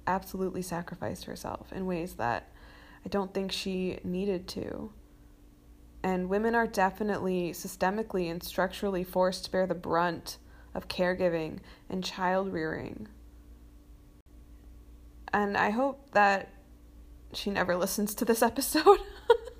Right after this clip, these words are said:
<laughs> 'cause she'd probably get really pissed off at me for saying these things 'cause she probably doesn't see it this way at all, right? I mean, this is definitely a skewed, um, it's, it's Erin's perspective. <laughs> It's not,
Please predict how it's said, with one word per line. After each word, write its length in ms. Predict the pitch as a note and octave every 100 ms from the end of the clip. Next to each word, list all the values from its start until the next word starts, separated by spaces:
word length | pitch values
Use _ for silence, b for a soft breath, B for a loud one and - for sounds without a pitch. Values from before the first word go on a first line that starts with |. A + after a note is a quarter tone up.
| B4
<laughs> 720 | - A4+ - - - E5 D#5+
'cause 140 | - G4
she'd 200 | - G4
probably 260 | F4+ F4
get 120 | E4+ D#4+
really 260 | D#4 D#4
pissed 320 | D#4 D#4+ -
off 200 | D4+ D4
at 60 | C#4+
me 120 | C4+
for 180 | C4+ C#4+
saying 360 | - B3+ C4+ C4
these 160 | B3+
things 400 | - A#3 A3+ A3+ - B B B B
'cause 140 | D#4+
she 80 | D4+
probably 280 | D#4+ F4+ F#4
doesn't 320 | C4 A3+ G#3+
see 140 | A3+ A3
it 100 | A3
this 160 | F#3
way 180 | F#3+ F3
at 200 | F3+ F3
all, 440 | - E3+ E3 A#3 B3 - -
right? 400 | G3 F#3+ A3 B3+
I 80 | -
mean, 260 | G3 G3 G3
this 180 | G3 G#3+
is 80 |
definitely 520 | G#3 G3 G#3 G3+ A3 G#3+
a 80 |
skewed, 640 | G3+ - - F#3+ G3+ G3 G3 -
um, 360 | G3+ G#3 G#3 - - - - - - B B
it's, 220 | - A3 -
it's 220 | - G#3+ - -
Erin's 380 | F3+ G3+ A#3 -
perspective. 680 | D4+ - F#4 G4 C#4+ D4 D4+ -
<laughs> 460 | D4+ - - - G4 - F#4 - - - - - - B C5 B B B B -
It's 380 | - B3 C4 -
not, 420 | A#3+ C#4 C#4 C#4